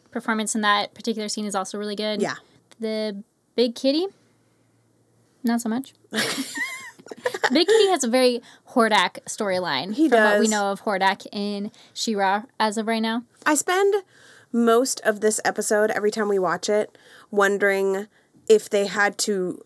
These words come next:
Speaker 2: re-record his lines because of the prosthetics over his lips.
Speaker 1: He can't speak in that.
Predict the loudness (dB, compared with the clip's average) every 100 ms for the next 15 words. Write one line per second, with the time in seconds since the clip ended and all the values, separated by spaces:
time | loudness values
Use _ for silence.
0 | _ -6 -2 2 2 0 0 0 0 -2
1 | -6 -2 -2 0 0 0 0 -2 -6 -8
2 | -6 -2 -2 -2 -4 -4 -4 -6 -6 -6
3 | -4 -4 -4 -4 -8 -4 -4 -2 -4 -6
4 | -8 -8 -10 _ -8 -8 -10 _ _ _
5 | -6 -4 -4 -6 -10 -12 -14 -14 -16